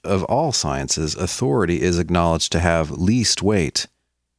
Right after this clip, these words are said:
Suppose a mathematician has made a discovery in that science which he thinks important, that he has put his demonstration in just order, and after examining it with an attentive eye, has found no flaw in it.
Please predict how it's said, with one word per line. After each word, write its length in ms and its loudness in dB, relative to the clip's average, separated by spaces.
Suppose 360 2
a 60 4
mathematician 800 2
has 160 0
made 180 2
a 140 -2
discovery 580 0
in 200 -2
that 220 0
science 540 2
which 180 -2
he 120 0
thinks 300 0
important, 680 -2
that 80 0
he 120 2
has 120 0
put 220 -2
his 160 0
demonstration 840 2
in 220 -2
just 380 -2
order, 500 2
and 160 4
after 280 2
examining 680 2
it 180 2
with 240 0
an 140 0
attentive 580 0
eye, 400 0
has 180 2
found 340 2
no 140 2
flaw 420 0
in 100 -2
it. 280 -4